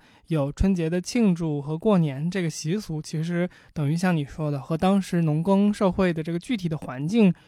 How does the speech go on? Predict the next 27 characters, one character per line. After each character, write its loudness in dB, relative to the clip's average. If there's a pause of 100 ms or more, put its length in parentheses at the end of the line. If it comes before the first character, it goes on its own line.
(140)
是 0
有 4
关 4
的。 0 (320)
但 4
是 2
它 4
放 4
到 2 (320)
今 6
天 4
的 4
这 -4
个 -10
社 -2
会 4
背 4
景 -6
下， -4
其 -8
实 -2
它 -4
并 0
不 -6
是 -2
一 -8 (120)
个 0